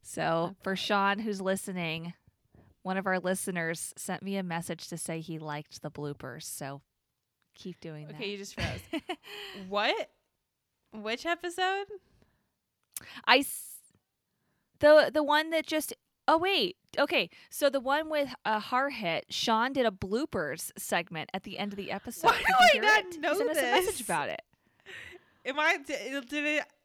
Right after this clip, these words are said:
Speaker 1: Okay, 'cause you don't read your messages.
Speaker 2: <laughs> No, I swear to God I do. I just, like, oh my
Speaker 1: <laughs>
Speaker 2: God.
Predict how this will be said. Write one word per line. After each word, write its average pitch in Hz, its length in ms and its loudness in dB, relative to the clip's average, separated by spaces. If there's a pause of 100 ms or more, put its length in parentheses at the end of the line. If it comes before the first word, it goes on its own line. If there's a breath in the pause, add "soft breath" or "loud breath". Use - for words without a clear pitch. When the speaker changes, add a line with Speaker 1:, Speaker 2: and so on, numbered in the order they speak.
(100)
Speaker 1:
Okay, 359 300 6
'cause 370 160 -2
you 330 80 -2
don't 359 180 2
read 330 200 0
your 415 160 2
messages. 440 720 6
Speaker 2:
<laughs> 180 240 -2
No, 339 180 4
I 403 240 6
swear 311 220 -4
to 320 100 -4
God 294 180 -2
I 302 120 -2
do. 233 760 -6
I 233 120 4
just, - 260 4
like, 494 140 -2
oh 311 160 4 (100)
my 294 80 2
Speaker 1:
<laughs> - 0 -
Speaker 2:
God. 165 260 -6